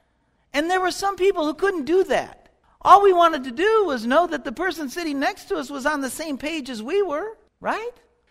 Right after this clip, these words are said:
And yet, they couldn't do that. And so they left on their own. We didn't, they just left on their own.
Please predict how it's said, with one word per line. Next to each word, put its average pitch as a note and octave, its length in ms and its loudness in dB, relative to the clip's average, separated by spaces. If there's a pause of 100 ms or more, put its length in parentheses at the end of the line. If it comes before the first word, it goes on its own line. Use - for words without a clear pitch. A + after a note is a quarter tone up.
(120)
And B3 200 -4
yet, D#4+ 440 0
they A#3+ 140 -4
couldn't D#4 360 -12
do F4 200 -8
that. A2 360 -12
And D#3 100 -12
so G#3 200 -4
they A3 160 -2
left D4 420 -2
on A#3 160 -2
their F4 220 -6
own. G4+ 260 -6
We G#3+ 80 -10
didn't, C4+ 320 -10 (240)
they C4 140 -12
just E4 180 -14
left C#4 260 -10
on C4+ 140 -6
their C4+ 220 -8
own. F4 100 -20